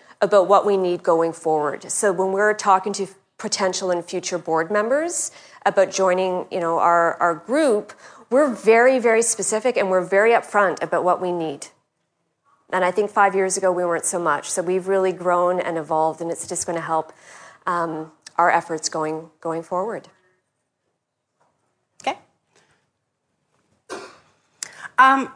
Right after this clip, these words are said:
Speaker 2: so one of the things is, uh, during the lunch and learn, well, I say lunch and learn, uh, s-, we always say, you know, if you feed them, they will come, that sort of
Speaker 1: Mm.
Speaker 2: idea. But, uh,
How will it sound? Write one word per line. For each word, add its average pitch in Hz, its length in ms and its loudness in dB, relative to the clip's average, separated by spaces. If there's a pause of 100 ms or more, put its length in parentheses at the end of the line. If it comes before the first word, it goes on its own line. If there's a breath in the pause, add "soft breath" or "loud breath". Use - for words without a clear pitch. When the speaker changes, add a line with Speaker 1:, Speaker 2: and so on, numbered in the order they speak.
Speaker 2:
so - 160 -2
one 392 160 0
of 571 80 -4
the 587 200 4
things 277 280 0
is, 233 280 -2 (220)
uh, 185 340 2
during 247 240 0
the 240 80 2
lunch 196 340 2
and 190 160 -4
learn, 180 220 -2
well, 214 200 2
I 220 120 2
say 220 260 -2
lunch 156 280 -4
and 156 100 -10
learn, 147 200 -8 (400 soft breath)
uh, 156 280 4
s-, - 140 -10 (180)
we 196 100 0
always 185 260 2
say, 151 220 -4
you 156 120 -8
know, 139 200 -6
if 135 140 -16
you 151 80 -14
feed 151 300 -10
them, 139 160 -6
they 143 120 -4
will 139 160 -4
come, 143 320 -8
that 139 220 -12
sort 147 160 -16
of 139 60 -14
Speaker 1:
Mm. 135 120 -8
Speaker 2:
idea. 135 340 -14
But, - 300 -10
uh, 151 180 -2